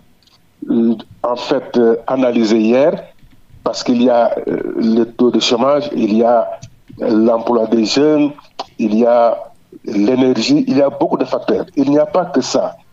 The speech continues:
D'ailleurs, si vous avez remarqué, la journaliste de l'A F P a posé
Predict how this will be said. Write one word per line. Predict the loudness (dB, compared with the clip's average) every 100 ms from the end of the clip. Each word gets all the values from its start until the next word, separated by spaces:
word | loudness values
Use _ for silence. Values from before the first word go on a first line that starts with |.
| -12 -4
D'ailleurs, | 0 2 2
si | 0 -2
vous | 0 2
avez | 2 2
remarqué, | 2 0 -2 0 0 0 -6 _ _ -2
la | 0 0
journaliste | 0 0 0 -2 -2
de |
l'A | 0 0 -2
F | -4
P | 0 2 0 -6 _ _ _ _
a | -2 -2
posé | 0 0 2 2 0